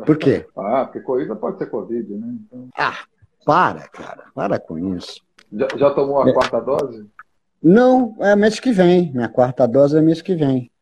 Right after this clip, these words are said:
Speaker 1: Logo no comecinho já vem a quarta dose. Ah, não tem problema não, dose é comigo mesmo, não importa do que, se é de uísque, se é de vacina.
Speaker 2: É mais
Speaker 1: Tem
Speaker 2: uma
Speaker 1: dose.
Speaker 2: dose.
Speaker 1: É, mais uma pra minha vida, tá tudo certo.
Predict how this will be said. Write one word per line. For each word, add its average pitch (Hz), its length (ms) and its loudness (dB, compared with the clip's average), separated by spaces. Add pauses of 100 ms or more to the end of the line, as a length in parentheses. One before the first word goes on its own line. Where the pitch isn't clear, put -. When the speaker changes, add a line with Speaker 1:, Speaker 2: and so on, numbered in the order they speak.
(640)
Speaker 1:
Logo 190 260 2
no 214 120 2
comecinho 156 580 2
já 156 160 2
vem 151 220 4
a 139 60 0
quarta 135 420 0
dose. 110 260 -2 (340)
Ah, 247 180 2
não 247 80 2
tem 285 120 0
problema 262 340 4
não, 196 160 4
dose 240 380 4
é 262 40 -2
comigo 240 420 2
mesmo, 185 320 4
não 180 60 2
importa 202 520 0
do 117 140 -6
que, 87 420 -10
se 113 80 -8
é 107 60 -4
de 101 100 -8
uísque, 113 600 -6
se - 180 -10
é 87 100 -6
de 80 240 -14 (640)
vacina. 131 840 0 (320)
Speaker 2:
É 135 100 -4
mais 151 240 -4
Speaker 1:
Tem 202 140 0
Speaker 2:
uma 151 80 2
Speaker 1:
dose. 202 320 4
Speaker 2:
dose. 180 240 -12 (560)
Speaker 1:
É, 220 340 4
mais 196 320 0
uma 240 180 2
pra 247 140 2
minha 233 220 2
vida, 131 320 2
tá 120 160 0
tudo 151 200 -6
certo. 135 400 2